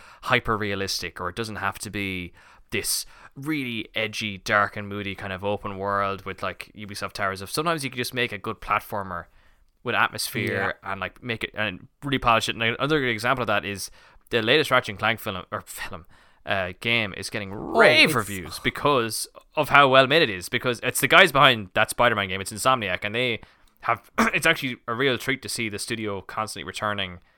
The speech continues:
Speaker 1: to, like, the same franchise every now and again. Like, just, you know, th-, they've been doing it for, like, twenty years at this point, so they've really fine-tuned, like, the mechanics of those games. And I remember thinking, "Have they not run out of ideas of how to do, like, Ratchet and Clank?" People are loving this game because they've just,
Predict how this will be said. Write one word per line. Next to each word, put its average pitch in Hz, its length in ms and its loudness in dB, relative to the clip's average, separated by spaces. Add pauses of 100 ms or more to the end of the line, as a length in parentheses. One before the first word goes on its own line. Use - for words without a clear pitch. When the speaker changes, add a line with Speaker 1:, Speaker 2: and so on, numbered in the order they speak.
(320)
Speaker 1:
to, 95 500 -2
like, 104 140 -4
the 101 60 -12
same 104 260 -2
franchise 104 480 -2
every 104 180 -4
now 98 140 -4
and 98 80 -4
again. 101 240 -4
Like, 92 160 -8
just, - 320 -10
you 113 100 -14
know, 95 120 -6
th-, 101 180 -12
they've 113 140 -6
been 104 100 -14
doing 127 140 -4
it 107 60 -6
for, 92 120 -10
like, 82 160 -14
twenty 107 280 -8
years 131 240 -8
at 87 60 -12
this 87 140 -12
point, 85 280 -10
so 104 80 -14
they've 110 200 -4
really 139 460 -6 (300)
fine-tuned, 117 840 -4 (460)
like, 110 160 2
the 104 40 -12
mechanics 110 400 -2
of 107 60 -4
those 95 140 -6
games. 107 420 -6
And 101 100 -4
I 147 60 4
remember 160 200 0
thinking, 117 240 -8 (120)
"Have 123 160 -10
they 143 80 -4
not 151 160 -2
run 139 100 0
out 139 80 0
of 113 120 0
ideas 117 420 -4
of 101 80 -8
how 107 100 -6
to 104 80 -6
do, 117 260 -6
like, 107 180 -8
Ratchet 110 240 -2
and 95 80 -18
Clank?" 131 340 0 (320)
People 143 340 -6
are 101 220 -6
loving 98 760 -6 (200)
this - 200 -8
game 76 260 -8 (360)
because 120 360 0
they've 113 180 0
just, - 400 -4